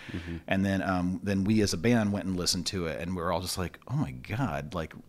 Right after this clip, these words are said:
Speaker 2: they were like, "Ray, you remembered every single chord." You know what I mean?
Speaker 1: Mm-hmm.
Speaker 2: So it's like, there's, there's just music in the memory of my brain
Speaker 1: Mm-hmm.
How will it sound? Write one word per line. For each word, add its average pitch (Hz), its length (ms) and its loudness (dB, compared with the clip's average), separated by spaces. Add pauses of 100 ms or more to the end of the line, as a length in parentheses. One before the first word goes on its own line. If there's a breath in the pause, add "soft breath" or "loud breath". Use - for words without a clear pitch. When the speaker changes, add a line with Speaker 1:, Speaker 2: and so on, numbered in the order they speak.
(200)
Speaker 2:
they 87 140 -4
were 87 60 -2
like, 82 160 -4
"Ray, 101 200 0
you 92 140 -2
remembered 92 320 -2
every 95 160 -6
single 95 220 -2
chord." 85 360 -4
You 156 140 2
know 165 60 6
what 143 100 8
I - 20 10
mean? 123 140 10
Speaker 1:
Mm-hmm. 123 40 6
Speaker 2:
So 123 120 6
it's 110 100 2
like, 110 180 4
there's, 110 260 4
there's 117 200 4
just - 180 2
music 113 400 4
in 110 120 2
the 95 80 2
memory 92 520 4
of 80 80 -2
my 82 140 -2
brain 71 340 -6
Speaker 1:
Mm-hmm. 98 60 0